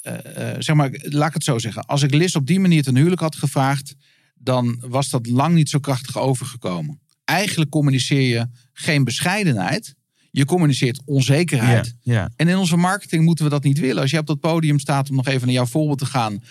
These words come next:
Speaker 1: en je komt bij die call to action, wees dan glashelder. En ja, daar is maar een klein gedeelte in die zaal wat daar misschien gebruik van maakt. Hè, dus, dus je kan nog zeggen van, "Misschien moet ik wel een directe en een transitionele call to action allebei doen."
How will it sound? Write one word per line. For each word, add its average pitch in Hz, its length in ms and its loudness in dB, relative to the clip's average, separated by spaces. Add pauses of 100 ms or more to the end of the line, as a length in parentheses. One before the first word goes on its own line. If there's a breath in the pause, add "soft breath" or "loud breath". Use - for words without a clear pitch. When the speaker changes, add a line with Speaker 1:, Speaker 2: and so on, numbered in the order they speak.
(180 loud breath)
Speaker 1:
en 139 120 2
je 131 140 4
komt 202 300 0
bij 139 160 0
die 120 140 -4
call 127 200 -2
to - 140 -4
action, 208 560 -4 (260 soft breath)
wees 175 520 -2
dan 139 340 2 (160)
glashelder. 131 1000 -2 (1300)
En 170 260 4
ja, 202 280 2
daar 156 280 0
is 165 160 0
maar 156 120 2
een 151 80 0
klein 147 220 0
gedeelte 139 360 0
in 135 80 0
die 135 120 4
zaal 135 280 0
wat 123 140 -2
daar 123 160 0
misschien 120 300 -2
gebruik 127 460 0
van 196 160 -2
maakt. - 440 -4 (600)
Hè, 98 180 -4
dus, 120 340 -6
dus 131 240 -2
je 127 80 -2
kan 170 200 0
nog 131 140 2
zeggen 127 300 -4
van, 123 180 -2
"Misschien 120 240 0
moet 139 140 2
ik 120 80 -4
wel 117 260 0
een 120 100 -2
directe 143 480 0
en 117 60 -4
een 120 100 -2
transitionele 127 720 -2
call 120 200 -4
to 120 120 -4
action 120 300 -4
allebei 131 440 -2
doen." 190 280 -4